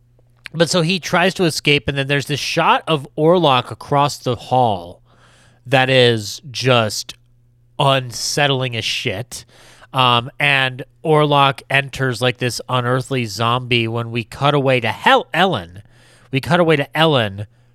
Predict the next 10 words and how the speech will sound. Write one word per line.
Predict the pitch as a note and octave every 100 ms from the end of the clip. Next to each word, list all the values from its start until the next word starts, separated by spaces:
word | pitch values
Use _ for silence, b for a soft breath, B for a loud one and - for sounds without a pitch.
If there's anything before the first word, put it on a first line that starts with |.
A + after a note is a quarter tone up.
| _
fearing | - - F3+ G3+ F3+
something | C3+ D#3 B2+ C#3+
terrible | C3 C3+ B2+ A#2+
has | A#2
happened. | B2+ B2+ A2
So | G#2 D#3
he's | D3 G#3+ F3
using | A#3 G3+ F3
cross-cutting | - F#3+ G#3 - E3 C#3+ C3+
now | C3 C3